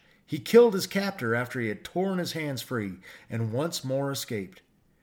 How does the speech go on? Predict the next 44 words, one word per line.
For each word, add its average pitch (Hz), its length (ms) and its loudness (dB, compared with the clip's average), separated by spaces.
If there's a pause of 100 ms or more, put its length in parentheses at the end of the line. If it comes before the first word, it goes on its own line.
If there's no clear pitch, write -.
(200)
After 170 280 0
that 170 280 2
he 151 120 -4
dared 160 360 0
not 156 260 -2
go 113 120 -2
back 113 240 -2
again, 104 420 -4 (280)
for 131 140 -2
he 160 140 2
was 131 220 0
too 214 220 0
well 156 300 6
known 135 360 0
and 107 180 -8
too 180 140 -2
difficult 143 500 -4
to 160 80 -6
disguise. 98 760 -6 (540)
He 139 140 -6
could 180 360 -2
not 156 300 -2
keep 127 200 -6
out 139 180 4
of 98 80 -4
the 104 60 -6
fighting, 120 400 0
however, 113 420 -2 (340)
and 143 220 0
went 165 260 0
as 135 160 -2
a 120 80 -4
scout 165 540 0
and 131 160 -6
freelance 120 600 -2
with 107 140 -6
General 123 300 -2
Davis 104 500 0
during 117 320 -2
Price's 117 520 -6
second 131 360 -4
invasion 110 480 -2
of 92 140 -10
Missouri. 101 480 -6